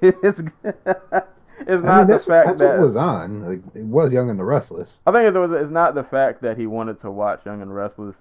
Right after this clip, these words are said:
Speaker 1: It's the fact that that was the very first thing that when <laughs> he saw T V, <laughs> that's, that's what he thought of.
Speaker 2: I
Speaker 1: Not
Speaker 2: mean, it, it was Young and the Restless. That's the thing.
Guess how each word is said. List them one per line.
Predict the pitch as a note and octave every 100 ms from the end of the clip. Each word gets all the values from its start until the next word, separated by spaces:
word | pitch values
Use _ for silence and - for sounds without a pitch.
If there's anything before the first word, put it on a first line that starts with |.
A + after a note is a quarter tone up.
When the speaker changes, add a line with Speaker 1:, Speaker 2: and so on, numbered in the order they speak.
| -
Speaker 1:
It's | A2
the | G#2
fact | A2+ A2 G2+
that | G2
that | G#2+ G#2+
was | G#2 G2
the | G2
very | G2 G#2 G#2+ G#2
first | - G#2 G2+
thing | _ A2 G#2 G2 G2 F#2+ _ _ -
that | A2 G#2+
when | B2+
<laughs> | -
he | A3+
saw | - D#3+
T | - D#3+ - C#3+ C#3 -
V, | A2+ - - _ _
<laughs> | _ _ _ -
that's, | C#3 - _ _ _ _ _ _ -
that's | C#3+
what | D#3+ D3+
he | C#3
thought | C#3+ B2+ G#2+
of. | F2+ - _ _ _ _ _
Speaker 2:
I | -
Speaker 1:
Not | D3+
Speaker 2:
mean, | E3+ D#3
it, | B2+ -
it | D3
was | F#3+ D#3+ -
Young | D#3+
and | C3
the | C3
Restless. | F3 - G2
That's | B2+ B2+
the | A2
thing. | E3+ C3 E2+